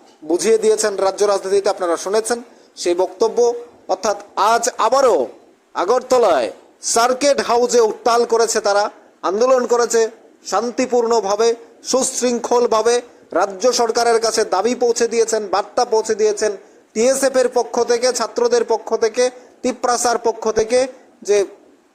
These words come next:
রাজ্যের ছেলে মেয়েদের, ছাত্রছাত্রীদের ককবরক ভাষাকে রোমান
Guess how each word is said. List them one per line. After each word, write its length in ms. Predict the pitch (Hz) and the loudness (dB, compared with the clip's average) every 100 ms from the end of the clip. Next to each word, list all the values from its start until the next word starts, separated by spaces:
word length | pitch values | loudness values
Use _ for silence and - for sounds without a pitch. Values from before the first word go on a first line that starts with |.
| _ 147 | _ -2
রাজ্যের 420 | 196 185 269 285 - | -2 0 0 0 0
ছেলে 180 | 262 254 | 0 2
মেয়েদের, 320 | 240 233 226 220 - | 2 2 0 0 -2
ছাত্রছাত্রীদের 920 | 254 - 285 269 240 240 240 226 220 214 | -4 0 0 0 -2 -2 2 2 2 0
ককবরক 420 | 208 214 247 285 240 220 | -2 0 2 2 2 0
ভাষাকে 320 | 226 226 226 | -2 0 2
রোমান 300 | 202 202 254 | 2 2 0